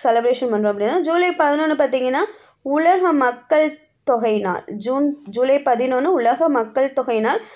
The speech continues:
பிப்ரவரி இருபத்தி ஒன்னு பன்னாட்டு தாய்மொழி தினம். ஒவ்வொரு ஆண்டும் ஜனவரியில் வரும் மூன்றாவது ஞாயிற்றுக்கிழமை வந்து உலக மத நல்லிணக்க நாளாக வந்து கொண்டாடிட்டு இருக்கோம்.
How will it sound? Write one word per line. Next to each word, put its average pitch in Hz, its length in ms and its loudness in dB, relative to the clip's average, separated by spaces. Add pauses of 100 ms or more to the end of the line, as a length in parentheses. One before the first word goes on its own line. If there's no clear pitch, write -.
(200)
பிப்ரவரி 349 460 2
இருபத்தி 320 400 0
ஒன்னு 285 280 2
பன்னாட்டு 320 760 0 (140)
தாய்மொழி 254 720 0
தினம். 214 400 0 (260)
ஒவ்வொரு 339 460 2
ஆண்டும் 269 460 2
ஜனவரியில் 294 800 2
வரும் 240 340 0
மூன்றாவது 302 840 2
ஞாயிற்றுக்கிழமை 233 880 0
வந்து 208 480 0 (300)
உலக 359 600 4
மத 262 440 2
நல்லிணக்க 262 800 0
நாளாக 233 600 2
வந்து 220 480 0
கொண்டாடிட்டு 214 580 0
இருக்கோம். 254 300 -2